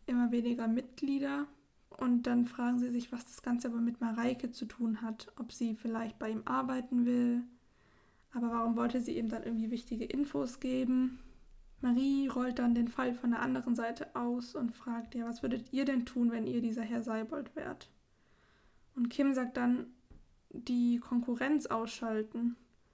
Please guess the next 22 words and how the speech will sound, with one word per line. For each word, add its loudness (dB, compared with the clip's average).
Und 2
Franzi -2
fügt -4
hinzu, 2
mit 4
gezielter -2
Sabotage 0
zum -2
Beispiel. -6
Also -6
ich -6
find's 0
ganz -2
schön, 0
dass -2
die -4
drei -8
Ausrufezeichen -8
da -6
tatsächlich -10
alle 0
irgendwie 0